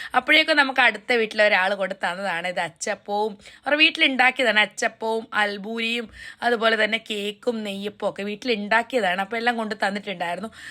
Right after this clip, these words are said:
അപ്പം, ആ, മുറുക്കും ഒക്കെ കൊണ്ട് തന്നിട്ടുണ്ടായിരുന്നു. അപ്പം ഞാനത് കണ്ടപ്പോൾ എനിക്ക് രസം തോന്നി, just അത് വീഡിയോയിൽ ഒന്ന് എടുത്തിട്ടുണ്ടായിരുന്നു കേട്ടോ. നല്ല ഭംഗിയുണ്ടായിരുന്നു. അപ്പം അവരുണ്ടാക്കിക്കൊണ്ട് വന്നതാണ് ഈ കേക്കൊക്കെ. പിന്നെ അതിൻ്റെ നെക്സ്റ്റ് വീട്ടിൽ നിന്ന് കൊണ്ട് തന്നെയാണ് ഈ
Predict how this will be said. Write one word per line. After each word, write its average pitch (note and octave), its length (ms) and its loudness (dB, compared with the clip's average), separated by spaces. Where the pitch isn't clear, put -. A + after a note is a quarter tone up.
അപ്പം, C4 360 0
ആ, A3 180 6
മുറുക്കും B3+ 760 2
ഒക്കെ G3 160 -4
കൊണ്ട് G#3 260 2
തന്നിട്ടുണ്ടായിരുന്നു. G3+ 560 0
അപ്പം A#3+ 140 2
ഞാനത് C4 200 4
കണ്ടപ്പോൾ A#3 360 4
എനിക്ക് A#3+ 100 0
രസം A3+ 320 0
തോന്നി, A3 220 -2
just G#3 340 -2
അത് A3+ 120 2
വീഡിയോയിൽ G#3 520 0
ഒന്ന് G#3+ 160 -2
എടുത്തിട്ടുണ്ടായിരുന്നു F3+ 800 -6
കേട്ടോ. F#3+ 140 -4
നല്ല G#3 200 2
ഭംഗിയുണ്ടായിരുന്നു. G#3 640 0
അപ്പം - 140 -2
അവരുണ്ടാക്കിക്കൊണ്ട് B3 720 6
വന്നതാണ് G#3+ 320 4
ഈ F#3+ 40 -6
കേക്കൊക്കെ. G3 460 -4
പിന്നെ C#4 200 4
അതിൻ്റെ D4 280 4
നെക്സ്റ്റ് D4 420 2
വീട്ടിൽ C#4+ 220 4
നിന്ന് C#4 120 0
കൊണ്ട് A#3 160 0
തന്നെയാണ് G#3+ 400 2
ഈ C4 180 -2